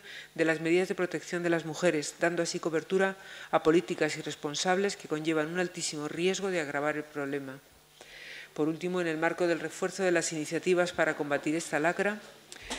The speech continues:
se compromete este pleno a impulsar la aplicación de la Ley de Medidas de Protección Integral contra la Violencia de Género y la Ley Integral contra la Violencia de Género de la Comunidad de Madrid, en coordinación con todos los poderes públicos.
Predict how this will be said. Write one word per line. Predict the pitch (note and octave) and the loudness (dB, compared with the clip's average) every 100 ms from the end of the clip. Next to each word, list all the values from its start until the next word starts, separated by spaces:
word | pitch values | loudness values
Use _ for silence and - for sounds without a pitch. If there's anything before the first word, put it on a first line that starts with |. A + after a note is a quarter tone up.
| - - - | -10 -12 -10
se | - G3+ | 0 4
compromete | F3+ E3 E3+ F3+ F#3 | 4 4 4 4 2
este | - D#3 | 0 2
pleno | E3+ F3+ | 2 2
a | |
impulsar | F#3 D#3+ - F3+ | 0 -2 0 2
la | E3+ | 2
aplicación | E3 D#3+ D3+ F3+ | 2 0 0 2
de | F3+ | 6
la | E3+ D#3 | 6 6
Ley | D#3 | 4
de | D#3+ | 2
Medidas | D3+ D#3 E3+ E3+ | 0 0 0 -2
de | |
Protección | D3+ F#3+ G#3+ E3+ E3 | -2 -2 0 0 0
Integral | F3+ F3 E3+ E3 | 2 4 4 4
contra | F3 D#3 | 0 0
la | D3 | 0
Violencia | C#3+ D3 F#3+ | 0 -2 -2
de | E3+ | -2
Género | E3+ F3 F3+ E3+ | 0 0 2 2
y | |
la | D#3 | 2
Ley | D#3 E3 | 2 0
Integral | D#3+ D#3+ E3+ F3 | 0 2 2 2
contra | E3+ D#3+ | 0 0
la | D3+ | 0
Violencia | C#3+ D3+ F3 | 0 0 0
de | D#3+ | -2
Género | E3 E3+ | -2 2
de | E3 | 4
la | D#3 | 2
Comunidad | D3+ D3 D3 D#3 | 0 -2 2 2
de | |
Madrid, | F#3 E3 E3 F3+ - | 4 2 2 0 -4
en | F3+ F#3+ | -4 -2
coordinación | F3+ E3 D#3 F3+ D#3+ E3 D#3+ D#3+ - - - - - | -2 -2 -2 -4 -4 -4 -4 -6 -14 -14 -12 -12 -2
con | G3 F3+ | -2 2
todos | F3 F3 | 2 2
los | E3 | 0
poderes | - D3 C#3+ C#3 | -2 0 0 -2
públicos. | - C#3+ B2+ - - - | -2 -4 -4 -8 -10 -10